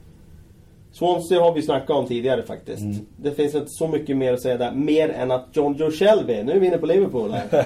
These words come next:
Speaker 2: <laughs>
Speaker 1: Musik. Eh,
Speaker 2: Fantastiskt.
Speaker 1: eh, de har bekräftat intresse för honom.
Speaker 2: Ja.
Speaker 1: Det snackas om övergångssumma där på fem miljoner pund. Och jag menar, för Swansea är det en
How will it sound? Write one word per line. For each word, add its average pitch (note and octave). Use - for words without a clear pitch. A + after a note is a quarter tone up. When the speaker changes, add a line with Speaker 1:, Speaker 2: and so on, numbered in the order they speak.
Speaker 2:
<laughs> C3
Speaker 1:
Musik. A#2+
Eh, B2+
Speaker 2:
Fantastiskt. G#2+
Speaker 1:
eh, B2+
de E3+
har F3+
bekräftat G3
intresse A#2
för A2
honom. A2
Speaker 2:
Ja. B2
Speaker 1:
Det B2+
snackas D3+
om C#3
övergångssumma C3
där A2
på A2
fem A2+
miljoner A2
pund. A#2
Och A#2+
jag A#2
menar, A#2
för -
Swansea A#2+
är -
det G2
en G2+